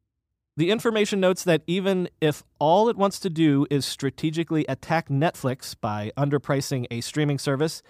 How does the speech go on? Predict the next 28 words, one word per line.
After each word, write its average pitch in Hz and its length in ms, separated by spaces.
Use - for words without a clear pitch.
it 139 80
would 139 160
still 196 260
be 185 380
enormously 185 760
expensive 151 800
for 143 180
Walmart 139 400
to 131 180
acquire 127 500
the 123 100
rights 120 460
to 113 440
all 117 200
of 107 120
the 113 80
content 175 600
it 123 120
would 104 200
need. 98 320
Is 95 220
Walmart 120 400
willing 139 340
to 139 140
spend 135 340
the 135 60
money 139 220
necessary? 196 760